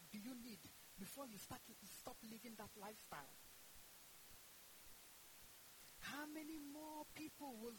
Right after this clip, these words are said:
God send to you before you surrender your life to him? Challenging these things in people's life is not always easy, but it is needed. Because we are reconcilers.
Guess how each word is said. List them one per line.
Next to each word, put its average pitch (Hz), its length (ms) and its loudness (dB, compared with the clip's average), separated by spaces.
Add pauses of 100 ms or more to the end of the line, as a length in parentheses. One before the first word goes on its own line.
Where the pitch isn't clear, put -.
God 277 220 4
send 277 360 2
to 254 80 0
you 240 280 2
before 240 300 2
you 214 120 -2
surrender 220 540 0
your 208 140 2
life 202 320 0
to 180 80 0
him? - 260 -2 (1700)
Challenging 359 600 4
these 294 260 0
things 220 520 0
in 233 100 2
people's 269 400 0
life 214 300 2
is 202 140 0
not 214 140 2 (100)
always 190 300 4 (120)
easy, 160 320 0 (2750)
but 220 220 2
it 226 160 -2
is - 180 0
needed. 190 400 0 (840)
Because 208 400 2
we 190 80 2
are 170 80 0
reconcilers. 151 760 -2